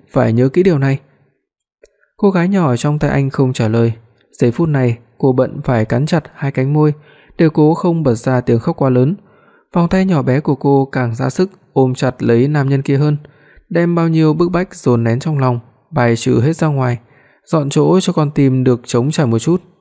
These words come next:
Khả Phong nói đúng, nơi tim này của cô suốt một đời một kiếp chỉ có thể chứa đựng mỗi hình bóng của anh, lưu giữ lấy một bầu trời thâm tình sâu nặng từ anh. Nó đã trở nên chật chội, bí bách từ lúc nào mà đến cô cũng chẳng hay.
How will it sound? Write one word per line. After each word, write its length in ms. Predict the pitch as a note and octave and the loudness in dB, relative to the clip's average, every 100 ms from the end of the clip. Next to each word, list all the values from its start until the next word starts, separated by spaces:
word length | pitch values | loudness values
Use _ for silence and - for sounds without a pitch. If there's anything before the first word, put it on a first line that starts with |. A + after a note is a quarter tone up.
| _ _ _ _ _ _ - | _ _ _ _ _ _ -4
Khả 140 | A#2+ | -4
Phong 240 | A2 C3 B2+ | -2 -2 -2
nói 100 | B2+ | 0
đúng, 280 | B2+ C#3+ G#3 - - - | 2 0 -4 -14 -20 -4
nơi 140 | F#3 F#3 | 0 2
tim 240 | F#3 F3 | 2 2
này 100 | D#3+ | 0
của 140 | - | -2
cô 300 | C#3+ C#3 C#3+ C#3 - _ | -2 0 0 -2 -12 _
suốt 280 | - D#3+ E3 | -4 -2 0
một 200 | D3 B2+ | 0 2
đời 140 | A#2+ | 2
một 200 | A#2 A#2 | 2 0
kiếp 180 | - F#3+ - _ _ | 0 0 -2 _ _
chỉ 240 | - E3+ | -2 0
có 140 | D3 F#3 | 2 0
thể 240 | F#3+ C#3+ | 2 2
chứa 140 | C3 E3+ | 0 2
đựng 180 | F3+ - _ _ | 0 0 _ _
mỗi 180 | - D#3+ | -2 2
hình 240 | D#3+ B2 | 2 0
bóng 200 | A2+ B2 | 0 -2
của 100 | D#3 | -2
anh, 200 | B2 C3 C#3 _ _ _ _ | 0 -2 -2 _ _ _ _
lưu 240 | C3+ C3+ | 2 2
giữ 180 | B2 C3+ | 2 2
lấy 240 | B2+ C3 | 4 4
một 240 | F3 E3+ C#3 | 4 2 2
bầu 200 | C3+ B2+ | 2 2
trời 280 | - C#3 C3 | 2 2 2
thâm 260 | - E3+ | 2 -2
tình 220 | E3+ D3 C3 | 2 0 0
sâu 220 | - E3+ | -2 0
nặng 180 | E3+ B2+ | 0 -2
từ 100 | A#2+ | -2
anh. 180 | B2+ D3 - _ _ _ _ | 0 -2 -8 _ _ _ _
Nó 100 | E3+ | -2
đã 160 | F#3 G3+ | 0 0
trở 140 | E3+ | 2
nên 200 | D3 F3 | 2 0
chật 180 | E3+ C#3+ | 0 -2
chội, 300 | - B2+ - _ | 2 0 0 _
bí 140 | - A#2+ | 0 2
bách 260 | D3 F3+ | 2 -2
từ 100 | - | 0
lúc 140 | B2+ F3 | 0 2
nào 280 | E3 C#3 C3+ _ - - | 2 0 -2 _ -20 -6
mà 140 | E3+ D#3+ | -2 0
đến 200 | D#3+ E3+ | 0 0
cô 240 | F3+ E3+ | 0 0
cũng 260 | D#3+ D#3 F3+ | 0 -2 0
chẳng 200 | - A2+ | -4 -2
hay. 220 | B2+ | -2